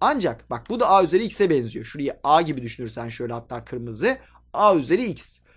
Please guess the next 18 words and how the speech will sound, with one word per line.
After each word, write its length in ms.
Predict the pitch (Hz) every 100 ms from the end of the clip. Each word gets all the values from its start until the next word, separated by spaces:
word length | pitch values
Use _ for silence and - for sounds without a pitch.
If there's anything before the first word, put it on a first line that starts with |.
| _ _ -
Sen 300 | 277 302 262
biliyorsun 460 | 277 277 320 285
ki 280 | - 135 110 _ -
bunun 360 | 175 269 220 - -
artan 480 | 139 139 180 254
fonksiyon 480 | 226 202 151 - 143
olmasını 400 | 151 151 139 139
istiyorsan 840 | 127 - 143 120 - 120 196 262 - _ _ -
a'mız 520 | 151 151 156 170 -
birden 420 | 147 131 214 233
büyük 200 | 185 196
olması 380 | - 160 139 131
gerekiyor. 580 | 127 117 113 123 110 - _ _ -
Azalan 500 | 160 156 151 226 262
fonksiyon 420 | 226 170 - 147
olmasını 360 | 139 131 131
istiyorsan 640 | 127 - 131 120 170 240 226 _ _ -
a'mız 680 | 147 147 143 175 269 -